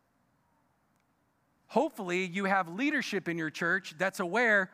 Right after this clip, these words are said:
"We got issues. I'll be the first, we've got issues." And what Paul is doing, because he shepherds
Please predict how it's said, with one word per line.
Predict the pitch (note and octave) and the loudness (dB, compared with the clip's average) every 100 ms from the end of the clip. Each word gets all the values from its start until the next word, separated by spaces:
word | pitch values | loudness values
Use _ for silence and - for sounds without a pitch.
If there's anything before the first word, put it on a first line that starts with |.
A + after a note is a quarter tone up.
| - _ | -14 _
"We | A#2+ A3 | -4 0
got | A3 G3 | 2 2
issues. | G3+ - G#2 - - - _ _ _ _ _ _ _ _ - | 0 -6 -12 -16 -16 -16 _ _ _ _ _ _ _ _ 2
I'll | E3 A3 | 4 4
be | A3+ | -2
the | |
first, | F#3+ G#3 - - | 0 0 0 -8
we've | A2+ G3 G#3+ | -2 -2 2
got | G3+ G3 | 0 0
issues." | G3 - - - - - _ _ _ _ _ _ _ - - - | -6 -10 -16 -14 -14 -16 _ _ _ _ _ _ _ -20 -14 -4
And | F3 | 0
what | G3 - | 0 0
Paul | B3 C#4 B3+ | 2 2 2
is | F3 | -4
doing, | C3+ A3+ C4 G#3+ | -2 0 0 0
because | F#3 G3 G#3+ - | -4 -4 -4 -4
he | G#3+ | -8
shepherds | - - B3 B3 A3 G3 F3+ | -8 -4 0 0 0 -2 -2